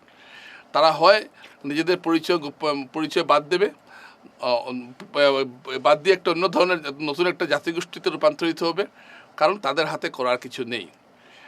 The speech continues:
অসমের রাজনীতিতে, বিশেষ করে বরাকের রাজনীতিতে বন্য হিন্দুরা এখন সম্পূর্ণভাবে কোণঠাসায় পড়েছেন। অন্ততপক্ষে কেন্দ্রীয় রাজনীতিতে এখান থেকে কোনো প্রতিনিধি পাঠানোর সুযোগ আর এখন তাদের হাতে রইল না।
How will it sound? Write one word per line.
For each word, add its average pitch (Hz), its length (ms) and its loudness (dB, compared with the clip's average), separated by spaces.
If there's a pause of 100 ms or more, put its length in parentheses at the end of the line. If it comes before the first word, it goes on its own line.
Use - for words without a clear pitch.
(1400)
অসমের 226 340 0
রাজনীতিতে, 180 440 2
বিশেষ 170 240 -6
করে 175 160 -2
বরাকের 139 380 -4
রাজনীতিতে 147 440 -4
বন্য 131 280 -6
হিন্দুরা 143 400 -4
এখন 143 280 -6
সম্পূর্ণভাবে 165 720 -4
কোণঠাসায় 123 560 -10
পড়েছেন। 107 320 -16 (160)
অন্ততপক্ষে 196 500 -6
কেন্দ্রীয় 175 380 2
রাজনীতিতে 160 420 0
এখান 143 200 -6
থেকে 151 160 -12
কোনো 143 200 -6
প্রতিনিধি 143 420 -12
পাঠানোর 135 340 -8
সুযোগ 127 320 -10
আর 127 100 2
এখন 127 160 -6
তাদের 120 300 -8
হাতে 123 200 -10
রইল 117 340 -8
না। 120 200 0